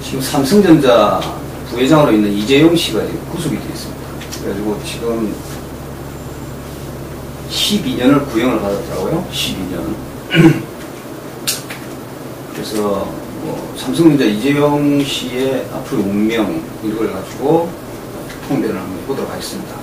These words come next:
<clears throat> 사주는 뭐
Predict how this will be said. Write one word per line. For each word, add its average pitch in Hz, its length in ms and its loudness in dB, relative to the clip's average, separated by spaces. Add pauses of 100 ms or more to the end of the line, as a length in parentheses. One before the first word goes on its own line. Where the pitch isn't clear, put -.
(140)
<clears throat> - 2500 -2
사주는 170 460 4
뭐 135 680 4